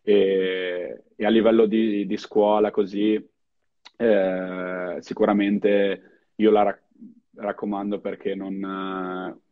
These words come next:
una laurea comunque americana sicuramente può dare tante possibilità che magari una laurea italiana non può dare,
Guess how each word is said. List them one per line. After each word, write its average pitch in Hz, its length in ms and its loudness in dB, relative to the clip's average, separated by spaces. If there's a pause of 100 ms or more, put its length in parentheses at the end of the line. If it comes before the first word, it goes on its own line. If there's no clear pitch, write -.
(440)
una 107 260 4
laurea 107 380 4
comunque 107 300 -6
americana 101 640 -8
sicuramente 98 560 -6
può 98 140 -4
dare 95 260 -4
tante 101 280 0
possibilità 98 600 -4
che 104 100 -4
magari 101 300 -2
una 98 160 -8 (200)
laurea 98 280 2
italiana 98 560 -6
non 98 160 -8
può 95 160 -4
dare, 98 560 -2